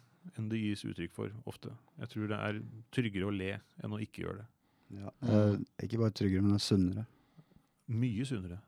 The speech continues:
Speaker 2: Mm.
Speaker 1: Det er kanskje et bedre ord på det, sunnere.
Speaker 3: Ja,
Speaker 1: Kanskje
Speaker 3: drive og
Speaker 1: begge.
Speaker 3: bli offenda på andres vegne som du ikke har noe med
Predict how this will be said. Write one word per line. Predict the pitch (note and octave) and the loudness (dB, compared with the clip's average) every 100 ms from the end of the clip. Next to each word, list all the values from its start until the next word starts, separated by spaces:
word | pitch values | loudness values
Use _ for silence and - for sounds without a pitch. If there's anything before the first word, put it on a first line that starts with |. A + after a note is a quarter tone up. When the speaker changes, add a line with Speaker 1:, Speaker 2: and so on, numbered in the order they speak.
| - | -4
Speaker 2:
Mm. | F#2+ | 2
Speaker 1:
Det | B2+ | 4
er | |
kanskje | C3+ A#2+ A#2+ | 4 2 2
et | A2+ | 2
bedre | G#2 G#2 A2 | 0 2 0
ord | F#2+ | -2
på | G#2 | -4
det, | C3 D3 | -8 -6
sunnere. | A#2 F#2+ G2+ D3+ - - - - - - - | -6 -6 -8 -10 -16 -20 -20 -20 -20 -20 -6
Speaker 3:
Ja, | C3+ B2 B2 A#2+ A2+ A2+ A2+ G#2+ A2+ | 2 4 6 6 4 0 -8 -12 -6
Speaker 1:
Kanskje | A2+ A2+ A#2 | -2 2 4
Speaker 3:
drive | A2+ | 4
og | |
Speaker 1:
begge. | G#2 | 4
Speaker 3:
bli | A2+ A2 | 4 2
offenda | - A2+ G#2 G#2 G#2 | 2 0 2 2 2
på | - - G#2 G#2+ G#2+ G2+ | 0 -4 -2 2 2 2
andres | G2+ G2 F#2+ G2+ G2+ - | 0 0 -2 -2 -4 -2
vegne | G#2 G2+ F#2+ G2+ | 0 0 0 -2
som | - G2 F#2+ | -2 -2 -2
du | G#2 | -4
ikke | G2+ - G#2 | -4 -6 -4
har | G2+ G2 | -2 -2
noe | G2+ | -2
med | G2+ G2 G2+ G#2 | -2 0 -2 -2